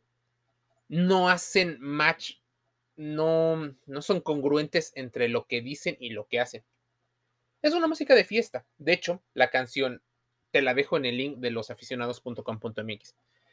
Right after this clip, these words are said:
Tiene que ver en particular con una fiesta, un movimiento, y estarían, por así decirlo,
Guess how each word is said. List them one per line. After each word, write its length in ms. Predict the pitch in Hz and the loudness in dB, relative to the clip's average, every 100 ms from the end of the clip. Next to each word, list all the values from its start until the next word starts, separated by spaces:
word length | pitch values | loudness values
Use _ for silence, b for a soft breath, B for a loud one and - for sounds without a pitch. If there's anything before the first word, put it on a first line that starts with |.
| _ | _
Tiene 240 | - 180 190 | -4 -2 2
que 100 | 151 | 4
ver 220 | 165 - _ | 4 2 _
en 160 | 139 131 | -10 0
particular 680 | 123 120 123 - 123 131 _ _ _ _ _ _ _ _ _ | -2 -2 -10 -2 0 0 _ _ _ _ _ _ _ _ _
con 140 | 190 220 | 0 0
una 160 | 285 | 0
fiesta, 380 | 302 339 - - _ _ _ _ - | -2 -6 -6 -18 _ _ _ _ -6
un 160 | 190 | -2
movimiento, 760 | 208 214 214 214 202 185 233 - | 4 6 6 6 4 4 2 0
y 240 | - 214 220 | -10 -2 0
estarían, 720 | 214 233 220 240 247 240 226 _ _ _ _ _ _ _ _ _ _ | 0 -2 0 2 0 0 -10 _ _ _ _ _ _ _ _ _ _
por 300 | - 143 139 | 0 2 4
así 180 | 135 185 | 0 -2
decirlo, 720 | 165 - 156 160 165 165 156 | -8 -4 -4 0 2 2 0